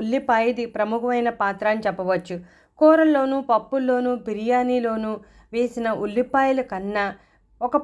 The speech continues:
పచ్చి ఉల్లిపాయని తింటే మన ఆరోగ్యానికి ఎంతగానో మేలు చేస్తుందని నిపుణులు చెబుతున్నారు. పచ్చి ఉల్లిపాయ తింటే నోరు వాసన వస్తుందని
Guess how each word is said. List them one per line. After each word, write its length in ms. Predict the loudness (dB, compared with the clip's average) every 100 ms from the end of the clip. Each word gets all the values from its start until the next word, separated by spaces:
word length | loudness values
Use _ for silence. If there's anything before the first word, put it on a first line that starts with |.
| 0
పచ్చి 340 | 0 2 2 4
ఉల్లిపాయని 520 | 0 -2 0 2 2 0
తింటే 320 | -6 -4 -4 -4 -10 -16 -4
మన 120 | 0 2 2 2
ఆరోగ్యానికి 680 | 4 2 2 0 0 0 -4 -4
ఎంతగానో 460 | -4 0 0 2 0 -2
మేలు 200 | -4 -4 -6
చేస్తుందని 640 | -6 -2 -2 -2 -2 -6 -8 _ -8 -4
నిపుణులు 340 | 0 2 2 0
చెబుతున్నారు. 580 | -4 -4 -4 -4 -8 -12 _ _ _ 0
పచ్చి 280 | 0 2 4
ఉల్లిపాయ 400 | 4 4 2 2 0 -2
తింటే 260 | -4 -4 -4 -6 -4
నోరు 240 | 0 0 2
వాసన 320 | 0 0 -2 0 0
వస్తుందని 720 | -2 -2 0 2 0 0 -4